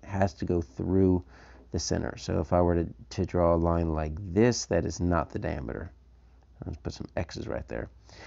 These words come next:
So they give this to us as sixty-four feet. And that's the diameter. And one way that I always remember, uh, which line is the diameter, 'cause we're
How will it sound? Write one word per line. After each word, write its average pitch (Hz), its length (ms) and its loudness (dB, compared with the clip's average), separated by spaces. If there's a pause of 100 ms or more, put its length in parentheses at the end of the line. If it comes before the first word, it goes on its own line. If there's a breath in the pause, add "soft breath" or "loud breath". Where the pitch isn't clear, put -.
(180 loud breath)
So - 180 2
they 127 140 8
give 151 180 4
this - 180 2
to 78 160 0
us - 220 -4
as 90 160 -2
sixty-four - 1700 -2 (760)
feet. - 400 -4 (1600)
And 98 120 0
that's 95 260 2
the 85 200 2
diameter. 82 560 -2 (760 loud breath)
And 101 360 6
one 110 380 6
way 107 180 10
that 101 160 8
I 90 120 8
always 90 200 2
remember, 90 560 4 (240)
uh, 85 260 2
which 98 640 2
line 87 600 4
is 101 320 6
the 92 120 2
diameter, 85 360 2
'cause 85 160 -4
we're 90 240 2